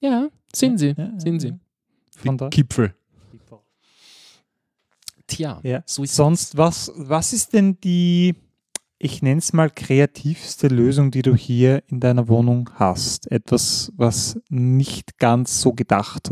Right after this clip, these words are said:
Speaker 2: war, was aber trotzdem so hervorragend funktioniert?
Speaker 1: Geplant oder zufällig? Weil ich hab hier eigentlich sehr wenig Eigen-, Re-, in Eigenregie-Möbel, äh, bis jetzt erinnern.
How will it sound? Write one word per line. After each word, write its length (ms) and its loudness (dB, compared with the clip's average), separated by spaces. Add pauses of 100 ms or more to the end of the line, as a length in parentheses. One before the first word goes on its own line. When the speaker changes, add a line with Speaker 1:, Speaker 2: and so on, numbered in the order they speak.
(140)
Speaker 2:
war, 400 2 (360)
was 160 -6
aber 100 -2
trotzdem 600 0 (560)
so 200 2
hervorragend 500 2
funktioniert? 600 -4 (1900)
Speaker 1:
Geplant 960 -2
oder 260 4
zufällig? 420 0
Weil 160 2
ich 160 -2
hab 160 -2
hier 140 0
eigentlich 340 0
sehr 240 4
wenig 260 2 (540)
Eigen-, 540 0 (240)
Re-, 260 0
in 120 -4
Eigenregie-Möbel, 1040 0 (180)
äh, 60 -6
bis 160 -8
jetzt 180 -2
erinnern. 360 -6